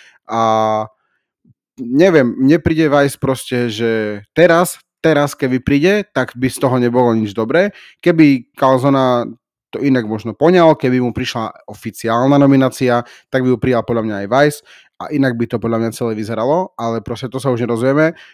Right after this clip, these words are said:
a ja si myslím, že Weiss sa určite nevrat-, nevráti už pod Calzonovým, e,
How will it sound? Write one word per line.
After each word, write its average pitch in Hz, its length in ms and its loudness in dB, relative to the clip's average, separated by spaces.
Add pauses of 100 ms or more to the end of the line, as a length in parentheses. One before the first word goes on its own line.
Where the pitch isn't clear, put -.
a 107 80 -12
ja 127 160 -2
si - 80 -6
myslím, 120 320 -4
že 107 160 -6
Weiss 117 240 -4
sa 113 80 -8
určite 123 320 -6
nevrat-, 113 400 -2
nevráti 113 400 -4
už 104 160 -8
pod 113 160 -8
Calzonovým, 107 720 -6
e, 107 60 -6